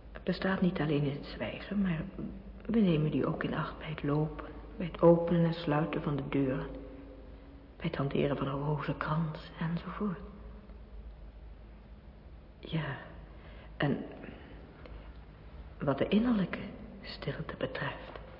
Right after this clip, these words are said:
Ja, nu komen we op een zeer belangrijk terrein. Veel belangrijker dan u misschien wel denkt.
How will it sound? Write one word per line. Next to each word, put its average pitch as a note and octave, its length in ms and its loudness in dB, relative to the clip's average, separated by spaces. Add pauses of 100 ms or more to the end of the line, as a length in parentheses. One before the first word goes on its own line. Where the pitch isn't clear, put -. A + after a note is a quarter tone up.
(2250)
Ja, F3+ 180 6
nu F3 220 8 (140)
komen G3 320 6
we F#3 60 8
op E3+ 140 6
een F3 140 6 (920)
zeer F#3 300 6
belangrijk F#3 640 8
terrein. C#3+ 540 2 (1040)
Veel F3 300 12
belangrijker D#3+ 680 8
dan D#3+ 160 8
u D#3+ 40 6
misschien D#3 440 4
wel D3+ 200 4
denkt. E3 400 0